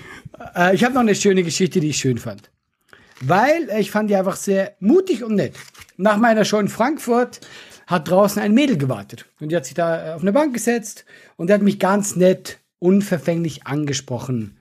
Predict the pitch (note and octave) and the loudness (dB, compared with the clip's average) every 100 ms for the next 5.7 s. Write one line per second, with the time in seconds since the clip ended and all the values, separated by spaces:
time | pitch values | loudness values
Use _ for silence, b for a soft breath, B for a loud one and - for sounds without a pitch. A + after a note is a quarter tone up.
0 | - C#3 D3 C#3+ E3+ A#3 B3+ A#3 F#3 F3+ | -10 -4 -4 -2 -2 -2 -2 -4 -2 -4
1 | E3+ D#3 D#3+ E3 D#3+ D#3 D3+ b b - | -4 -4 -6 -4 -6 -6 -8 b b 0
2 | F3+ E3 F#3 A#3+ A#3+ A3 - G#3 G#3 G3+ | 0 2 2 2 0 -4 0 4 4 2
3 | B B B E3+ E3+ E3 E3 G3 G#3 G#3 | B B B 2 4 2 2 2 2 0
4 | F#3 F3+ G3 G3 G3 F3 - E3+ - F3 | 2 4 4 4 2 -2 0 -2 2 0
5 | G3 F#3+ D#3+ D#3 D3+ C#3 - | 0 -4 0 2 2 -2 -10